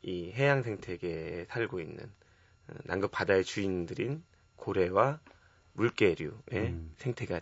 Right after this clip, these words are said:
Speaker 1: 나가게 됩니다.
Speaker 2: 노래를 부릅니까? 그 중에 누가?
Speaker 1: 예, 혹등고래가 사실은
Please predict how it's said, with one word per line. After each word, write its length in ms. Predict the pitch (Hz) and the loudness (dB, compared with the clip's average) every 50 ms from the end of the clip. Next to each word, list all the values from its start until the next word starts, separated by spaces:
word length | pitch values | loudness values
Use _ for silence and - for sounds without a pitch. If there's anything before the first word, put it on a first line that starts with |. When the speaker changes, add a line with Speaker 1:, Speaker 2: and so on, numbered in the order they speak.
| - - | -6 -8
Speaker 1:
나가게 320 | - - - 73 73 - | -8 -6 -6 -6 -8 -10
됩니다. 340 | - - - - - - 123 | -12 -16 -20 -20 -12 -2 6
Speaker 2:
노래를 360 | 113 120 127 131 135 131 127 117 | 10 12 12 12 12 12 12 8
부릅니까? 540 | 107 110 113 104 98 98 92 - - 139 - | 6 6 6 6 6 4 2 0 -2 -2 2
그 100 | - 110 | 0 0
중에 220 | 95 95 98 98 | 0 2 0 -2
누가? 260 | 85 82 80 101 143 - - - - _ - | -2 -2 -4 -4 -6 -6 -10 -20 -20 _ 2
Speaker 1:
예, 100 | - 110 | 6 6
혹등고래가 1300 | 104 - 139 - - 208 202 196 180 160 139 135 120 110 107 101 95 90 87 127 135 113 92 85 - - | 6 6 4 2 6 8 10 10 12 12 12 12 12 12 12 12 10 8 10 8 8 8 8 4 0 -2
사실은 480 | - 131 120 123 117 123 117 104 - | -2 -2 -2 2 2 2 2 2 -2